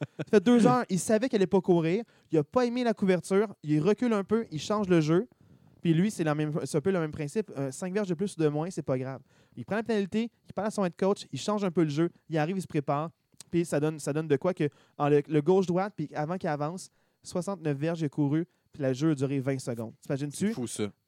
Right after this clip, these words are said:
Speaker 1: J'ai vu une statistique là, euh, hier, euh, Jalen Hurts, et c'est le corps arrière qui lance le ballon, euh, le deuxième le moins rapidement, puis c'est trois point une secondes avant de décocher en moyenne. Fait que, tu sais, on parle de, en moyenne, trois point une secondes, on parle de,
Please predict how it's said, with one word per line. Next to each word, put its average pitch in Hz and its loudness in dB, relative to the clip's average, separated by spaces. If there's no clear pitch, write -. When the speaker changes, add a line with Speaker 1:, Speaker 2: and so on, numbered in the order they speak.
Speaker 1:
J'ai 147 2
vu 160 2
une 208 -4
statistique 202 -6
là, 185 0
euh, 147 0
hier, 160 -2
euh, 139 -2
Jalen 165 -2
Hurts, 180 0
et 143 -2
c'est - -6
le 147 0
corps 170 -4
arrière 165 -4
qui 165 -10
lance 160 -6
le 156 0
ballon, 143 -2
euh, 127 -2
le 135 0
deuxième 160 2
le 156 -2
moins 160 -4
rapidement, 147 -6
puis - -20
c'est 139 -8
trois 170 0
point 151 -2
une 151 -6
secondes 147 -2
avant 131 -4
de 127 -10
décocher 131 -4
en 135 -6
moyenne. 117 -8
Fait 143 -6
que, 139 -8
tu 208 -2
sais, 202 2
on - -2
parle 214 0
de, 202 0
en 175 2
moyenne, 180 0
trois 202 -2
point 185 -2
une 175 -4
secondes, 175 0
on 147 -2
parle 175 -2
de, 160 6